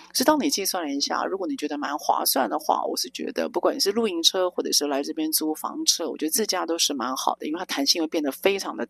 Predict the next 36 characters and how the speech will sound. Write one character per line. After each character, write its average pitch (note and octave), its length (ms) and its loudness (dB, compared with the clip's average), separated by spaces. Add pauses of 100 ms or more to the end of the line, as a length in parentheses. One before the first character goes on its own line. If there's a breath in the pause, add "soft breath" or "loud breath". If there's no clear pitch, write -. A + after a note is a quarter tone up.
大。 - 240 4 (520 loud breath)
那 C#4 60 8
这 D4+ 80 4
个 - 80 4
弹 F#3 220 -2
性 G#3+ 120 -2
的 D#3+ 120 6
大 G3 240 4
呢， D3+ 160 -2
一 C#3 80 2
定 F#3+ 120 -2
要 F#3 120 2
展 - 200 0
现 F3 240 0
在 E3 200 -2 (320 loud breath)
你 E3 80 4
平 E3+ 200 -2
常 F3+ 240 -2
旅 D3 200 -2
游 C#3 340 -2
的 D#3+ 140 2
地 G3 180 -6
方 F#3 240 0
是 - 180 0
到 A3+ 160 2
不 F#3+ 140 -6
了 F3+ 320 -2
或 - 160 4
比 - 80 -6
较 D#3+ 140 2
难 D3 300 -4
到 F#3 260 2
达 B2+ 180 -4
的 C3 100 -6
地 C3 200 -4
方。 C3 280 -2